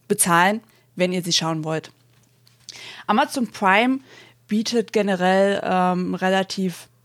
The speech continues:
ja, buntes Angebot aus verschiedenen Lizenzen, verschiedener Anime-Publisher. Und ihr könnt zum Beispiel alte Klassiker wie Wedding Peach oder auch Captain Tsubasa auf Amazon schauen.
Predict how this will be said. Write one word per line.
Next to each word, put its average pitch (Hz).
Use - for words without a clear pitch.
ja, 175
buntes 247
Angebot 202
aus 190
verschiedenen 190
Lizenzen, 180
verschiedener 180
Anime-Publisher. 202
Und 208
ihr 190
könnt 190
zum 180
Beispiel 170
alte 226
Klassiker 185
wie 170
Wedding 175
Peach -
oder 190
auch 180
Captain -
Tsubasa 165
auf -
Amazon 240
schauen. 269